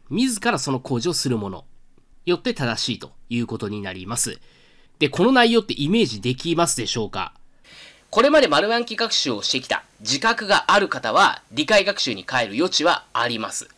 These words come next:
一方で、理解学習をしてきたつもりの方ですね。このつもりの方っていうのが一番危険で、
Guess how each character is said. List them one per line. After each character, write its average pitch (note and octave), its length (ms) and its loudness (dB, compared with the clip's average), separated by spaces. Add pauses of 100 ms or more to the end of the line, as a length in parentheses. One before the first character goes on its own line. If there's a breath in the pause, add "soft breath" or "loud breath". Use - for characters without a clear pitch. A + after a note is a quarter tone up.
(300)
一 B3+ 180 2 (120)
方 F4+ 180 4
で、 A2+ 320 0 (300 loud breath)
理 F#3 180 -4
解 D4 220 4
学 D4+ 180 0
習 - 160 0
を G2 80 -6
し - 80 -6
て - 80 -4
き - 80 -14
た G2 120 -8
つ - 280 -4
も C4+ 160 4
り C4 80 2
の B3 120 4
方 G#3+ 200 0
で - 80 -2
す - 140 -8
ね。 G2+ 140 -6 (200 soft breath)
こ A#3 140 2
の - 60 4
つ - 200 0
も D#4 160 6
り E4 100 4
の D4+ 120 4
方 D4 220 4
っ C#4 100 -2
て - 80 0
い - 20 4
う C3+ 40 4
の C3 40 2
が B2+ 140 4
一 A#2+ 180 0
番 F#3+ 220 4
危 - 80 -2
険 E3 260 0
で、 C#3+ 320 0